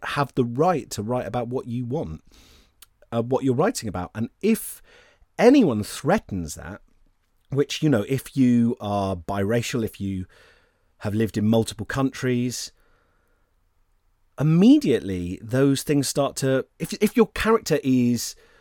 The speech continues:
like you in one way, like, has the same ethnic background as you, but not like you in another way, a different gender, different sexuality, whatever, immediately you are opening the possibility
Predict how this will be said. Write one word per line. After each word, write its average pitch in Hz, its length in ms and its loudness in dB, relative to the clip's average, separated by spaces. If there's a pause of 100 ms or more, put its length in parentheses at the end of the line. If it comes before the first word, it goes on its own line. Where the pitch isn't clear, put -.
(100)
like 135 320 4
you 131 100 2
in 127 120 4
one 170 200 4
way, 95 180 -4
like, 101 260 -8
has 104 160 -8
the 107 80 -6
same 98 380 -2
ethnic 135 280 -8
background 104 340 -6
as 92 140 -10
you, 92 120 -6
but - 200 -8
not 123 320 6
like 117 240 -4
you 113 80 -2
in 104 80 -2
another 143 280 0
way, 101 140 -6
a 95 60 -6
different 104 300 -10
gender, 110 420 0
different 101 300 -10
sexuality, 113 580 -6
whatever, 113 680 -2 (600)
immediately 139 1120 0 (1160)
you 165 240 4
are 160 140 4
opening 165 380 4
the 143 60 2
possibility 117 1120 -2